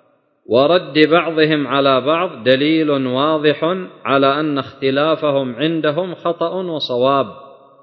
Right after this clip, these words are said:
ولولا ذلك كان يقول كل واحد منهم: جائز ما قلت أنا، جائز ما قلت أنت، وجائز ما قلت أنا،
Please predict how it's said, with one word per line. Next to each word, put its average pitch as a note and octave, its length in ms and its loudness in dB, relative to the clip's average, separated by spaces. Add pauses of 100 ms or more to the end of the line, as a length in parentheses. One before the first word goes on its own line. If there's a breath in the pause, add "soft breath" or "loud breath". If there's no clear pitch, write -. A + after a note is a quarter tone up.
(1300)
ولولا F3 540 4
ذلك D#3+ 420 2
كان F3 260 2
يقول E3 480 2
كل D3+ 260 0
واحد D3+ 460 2
منهم: D3+ 580 0
جائز F3 440 2
ما D3 360 -2
قلت D#3 340 -2
أنا، C3+ 640 -2 (360)
جائز E3 480 2
ما D3 320 0
قلت D#3 340 -2
أنت، D3 400 -4
وجائز D3 600 0
ما C#3 280 -4
قلت D#3+ 340 -6
أنا، C3 360 -6